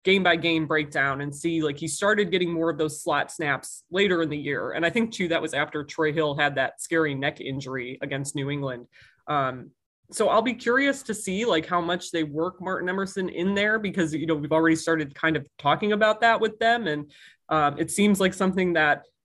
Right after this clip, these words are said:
is a possibility, and they obviously really love his length and everything. So I think given the, just that, like, they're gonna wanna put him out there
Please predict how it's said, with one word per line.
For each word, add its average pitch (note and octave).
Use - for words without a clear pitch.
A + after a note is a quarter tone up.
is F#3+
a F#3+
possibility, E3+
and D#3+
they C#3+
obviously D#3
really D#3+
love D3+
his D#3+
length F#3+
and C#3
everything. C#3
So D#3+
I E3
think E3
given F#3+
the, D3+
just G3
that, C#3
like, F#3+
they're G3+
gonna C4+
wanna F3
put E3+
him D#3+
out D3+
there C#3